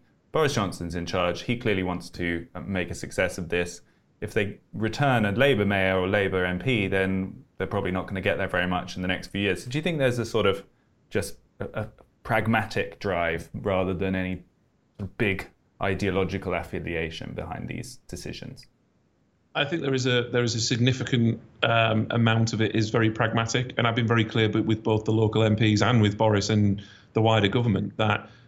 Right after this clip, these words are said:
Speaker 2: they now need to deliver on this promise, because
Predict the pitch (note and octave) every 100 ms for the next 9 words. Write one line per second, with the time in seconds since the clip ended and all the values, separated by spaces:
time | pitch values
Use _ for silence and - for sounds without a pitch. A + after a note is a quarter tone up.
0 | _ A2 A#2+ A#2+ A#2 A2+ G#2+ G2+ A2 A2
1 | A2+ A2 G#2+ G#2+ C3 C#3 G2+ - A#2+ A#2
2 | A2 G#2 -